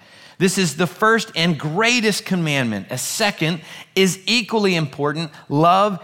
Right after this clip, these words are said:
your neighbor as yourself."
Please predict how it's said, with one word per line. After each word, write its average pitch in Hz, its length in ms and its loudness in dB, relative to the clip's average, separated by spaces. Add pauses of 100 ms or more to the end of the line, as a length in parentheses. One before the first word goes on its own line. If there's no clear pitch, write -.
(120)
your 175 120 2
neighbor 160 580 2 (220)
as 135 380 -2 (160)
yourself." 110 540 -10